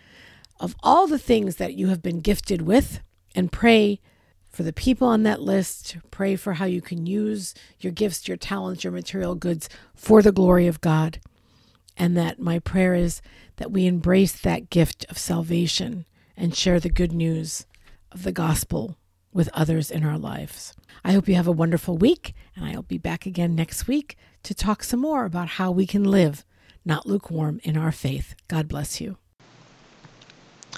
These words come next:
Thanks for listening to the Not Lukewarm Podcast, a production of the Ultimate Christian Podcast Network. If you like this podcast, please subscribe or tell a friend or leave a review. You can find all show notes and links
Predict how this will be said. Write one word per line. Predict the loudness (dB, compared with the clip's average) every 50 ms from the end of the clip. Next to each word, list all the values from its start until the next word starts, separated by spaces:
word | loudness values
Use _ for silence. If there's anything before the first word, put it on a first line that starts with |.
| -18 -18 -18 -20 -20 -14 0 6
Thanks | 6 6 6 6
for | 6 8 10
listening | 10 10 8 8 4 2 2 2 2
to | 2 2
the | 4 4
Not | 6 6 4 4 4
Lukewarm | 2 2 2 2 0 0 0 0 0
Podcast, | -2 0 0 0 0 2 2 2 2 2 2 -2 -2 -6 -6 -10 -12 -14 -12 -12 -12 -12 -8 -4
a | -4 0
production | 4 6 8 10 10 10 10 8 4 4 4 -2 -6 -4 0
of | 0 0 2
the | 4 4
Ultimate | 4 4 4 4 2 2 2
Christian | 2 2 2 2 2 0 -2 0
Podcast | 0 0 0 2 2 2 2 2 2 0
Network. | 0 -2 -2 -2 -2 -4 -4 -4 -6 -12 -16 -16 -16 -16 -14 -14 -14 -12 -8
If | 0 6 10
you | 12
like | 12 12 12 10
this | 6 4 4
podcast, | 4 2 4 4 4 2 2 2 4 2 2 0 -2 -6 -10 -12 -10 2
please | 8 10 10 10 10
subscribe | 8 6 4 4 6 6 6 8 6 4 2 0 -4 -14
or | -10 -2
tell | 2 4 4 6
a | 4 4
friend | 6 6 8 8 6 4 0 -4 -4
or | 0
leave | 2 2 2 2 2 2
a | 0
review. | 0 2 4 4 4 4 2 0 -6 -12 -14 -14 -12 -10 -10 -10 -10 -8 -4
You | -2 2
can | 4 4 6
find | 6 6 6 6 8
all | 6 6 8 10
show | 10 10 10 10 8 8
notes | 8 8 6 6 6
and | 6 6 8
links | 10 8 8 6 4 0 -2 -4 -4 -4